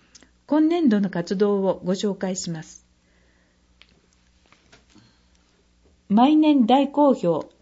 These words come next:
三小学校での環境学習。四年生のゴミ処理施設の社会科見学に合わせて環境学習を行いました。昨年度より環境について考えるきっかけ作りとして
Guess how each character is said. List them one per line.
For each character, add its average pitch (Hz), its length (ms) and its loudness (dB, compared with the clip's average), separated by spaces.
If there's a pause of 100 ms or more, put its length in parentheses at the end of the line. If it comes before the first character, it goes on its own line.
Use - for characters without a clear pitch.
(160)
三 302 360 0
小 320 240 -2
学 330 340 -4
校 190 220 -4
で 202 160 -4
の 156 180 -6 (100)
環 254 220 4
境 254 240 0
学 220 220 -8
習。 - 300 -14 (960)
四 240 140 4
年 370 200 0
生 220 240 0
の 170 280 -6
ゴ 214 140 0
ミ 285 160 2
処 311 100 0
理 311 140 -2
施 - 60 -12
設 262 280 -4
の 170 280 -8
社 208 180 -4
会 320 220 -4
科 311 140 -4
見 311 220 0
学 247 240 2
に 175 120 -4
合 180 80 -4
わ 202 100 -4
せ 185 140 -8
て - 220 -14 (360)
環 294 240 0
境 311 220 2
学 311 200 0
習 202 200 -4
を 175 100 -2
行 190 120 -6
い 190 200 -4
ま 196 140 -4
し - 100 -14
た。 - 180 -10 (500)
昨 269 260 -4
年 320 240 0
度 233 60 0
よ 185 160 -2
り 160 200 -12 (320)
環 294 240 0
境 311 160 0
に 302 180 0
つ 302 140 0
い 262 100 0
て - 320 -8 (300)
考 269 300 4
え 262 120 4
る 160 100 -4
き - 160 -8
っ - 60 -12
か - 140 -2
け 302 140 0
作 302 200 -4
り 190 120 -6
と 175 140 -8
し 175 100 -12
て - 340 -10